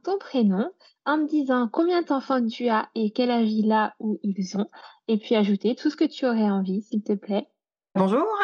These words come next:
Speaker 2: je m'appelle Alicia, j'ai trente ans, euh, et je suis la maman d'Adèle, euh, qui a dix-huit mois. Euh, voilà, donc, euh, jeune maman, j'ai pas l'impression, euh, qu'elle ait déjà dix-huit mois, mais, euh, en le disant, on s'en rend compte à chaque fois.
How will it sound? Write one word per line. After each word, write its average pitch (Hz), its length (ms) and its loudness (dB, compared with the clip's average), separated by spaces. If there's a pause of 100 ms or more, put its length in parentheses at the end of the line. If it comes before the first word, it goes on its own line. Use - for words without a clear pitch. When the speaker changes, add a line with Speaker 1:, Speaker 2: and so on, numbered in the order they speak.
(140)
Speaker 2:
je 202 240 2
m'appelle 185 300 2
Alicia, 233 760 0
j'ai 190 240 0
trente 180 420 -4
ans, 277 260 0 (240)
euh, 202 220 0
et 196 100 2
je 190 80 0
suis 196 200 -2
la 214 100 0
maman 196 400 0
d'Adèle, 196 500 0
euh, 196 300 -6
qui 196 200 -4
a 180 220 0
dix-huit 180 440 -2
mois. 175 440 -2 (240)
Euh, 175 100 -10
voilà, 165 320 -2
donc, 175 300 -4
euh, 160 400 0
jeune 175 300 0
maman, 180 680 2
j'ai 180 220 -4
pas 175 520 -2
l'impression, 180 1040 -2
euh, 165 280 0 (320)
qu'elle 214 100 2
ait 202 80 0
déjà 196 220 2
dix-huit 180 260 -4
mois, 180 260 0 (120)
mais, 190 320 -4
euh, 180 80 -6 (240)
en 190 100 2
le 190 80 2
disant, 190 380 2
on 202 40 -6
s'en 190 160 -6
rend 180 140 -2
compte 208 220 -2
à 208 40 -2
chaque 196 180 -4
fois. 247 260 -2